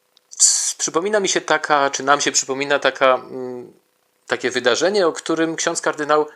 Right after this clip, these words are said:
niejednokrotnie wspominał przy okazji różnych wspomnień, czy nawet homilii, kiedy to po śmierci Stalina to on o ś-, o bladym świcie poszedł i, y, w klasztorze u sióstr jeszcze na, y, s-, jeszcze w swoich rodzinnych stronach, kiedy był młodym kapłanem,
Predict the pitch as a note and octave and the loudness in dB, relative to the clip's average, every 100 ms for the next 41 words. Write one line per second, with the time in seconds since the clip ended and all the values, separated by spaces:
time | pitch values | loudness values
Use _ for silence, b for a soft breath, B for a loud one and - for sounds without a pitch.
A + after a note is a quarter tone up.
0 | B F3+ F3+ E3 D#3 D3 D3+ - D#3 A3 | B -4 -2 0 0 -2 -6 -4 -4 0
1 | C#3 - A2+ A2+ G#2+ A2 G2+ G2 - E3+ | 0 0 -2 -2 -2 -4 -4 -6 -2 -2
2 | G#3+ D3 - A2+ A2 - G#2+ F#2+ A#2 D#3+ | -2 -2 -4 -6 -8 -8 -8 -8 -10 -16
3 | B B B B - C#3 C#3 C#3+ C#3 - | B B B B -8 -4 -2 -2 -2 -4
4 | C3 D3 C#3+ - C#3+ C3+ b b b - | 0 -2 -2 -4 -4 -8 b b b -6
5 | - D#3 B2+ G#2 - A2+ A#2 D3+ - - | -2 -2 0 0 0 2 2 0 -14 -2
6 | A#2 - - A#2+ A#2 A#2+ A2 - C3 B2+ | 0 0 -4 -2 0 0 -2 -6 -2 -4
7 | - A#2+ - B2 A2+ A2+ A#2 B B B | -2 0 0 -2 -6 -12 -12 B B B
8 | B B - - A2+ G#2+ G#2 - G#2+ - | B B -20 -16 -8 -4 -4 0 0 0
9 | B2+ A#2+ G#2+ - A#2 A2+ - - G#2+ G#2 | -2 0 -2 -2 0 0 0 -4 -6 -4
10 | G#2 - G#2 G2+ G2+ G2+ B B A2 G2+ | -4 -4 -2 -2 -2 -6 B B -10 -8
11 | G2+ - - - - A2 G#2 G#2 G#2+ - | -4 -2 0 0 0 -2 -6 -4 -4 -2
12 | A2+ - B2 G#2+ A2+ A#2 G2 - G#2+ A2+ | -2 -2 -2 -2 -6 -4 -2 0 2 2
13 | C3+ C3 G2+ G2 G#2 G#2 G#2 G2+ G2+ A2 | 0 -4 -10 -10 -8 -6 -6 -4 -4 0
14 | A2+ | -2